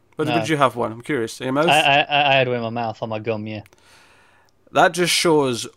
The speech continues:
Speaker 1: on the scale where Connor's mouth is equal to my ass. That's, that's where that shows you, right
Speaker 2: Yeah,
Speaker 1: there.
Speaker 2: mine, mine wasn't just bleeding randomly, so
Speaker 1: <laughs>
Speaker 2: you know.
Speaker 1: What,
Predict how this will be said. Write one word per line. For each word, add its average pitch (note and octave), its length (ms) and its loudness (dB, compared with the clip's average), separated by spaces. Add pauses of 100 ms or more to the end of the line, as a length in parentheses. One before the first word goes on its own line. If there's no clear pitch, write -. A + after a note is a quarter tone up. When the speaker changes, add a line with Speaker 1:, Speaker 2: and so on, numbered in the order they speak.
(160)
Speaker 1:
on C3 140 2
the B2+ 60 -2
scale A#2 760 0 (340)
where C3 240 4
Connor's C3+ 440 2
mouth A#2+ 320 -2
is A2+ 160 -6
equal A#2+ 260 -8
to - 120 -10
my A2 200 -2
ass. G2 600 -4
That's, C#3 360 0
that's D3 340 0
where D3+ 160 -2
that B2+ 180 0
shows A#2+ 380 -4
you, G2 240 -8 (480)
right A2+ 200 -2
Speaker 2:
Yeah, F2 40 -12 (140)
Speaker 1:
there. G2+ 100 0
Speaker 2:
mine, D3 260 2
mine E3 280 4
wasn't D#3+ 260 4
just C3+ 180 -6
bleeding C3 460 -2
randomly, A2 560 -4 (140)
so G#2+ 460 -4 (1080)
Speaker 1:
<laughs> - 20 -
Speaker 2:
you F3+ 100 2 (880)
know. A2 340 -4 (1000)
Speaker 1:
What, A3+ 180 -8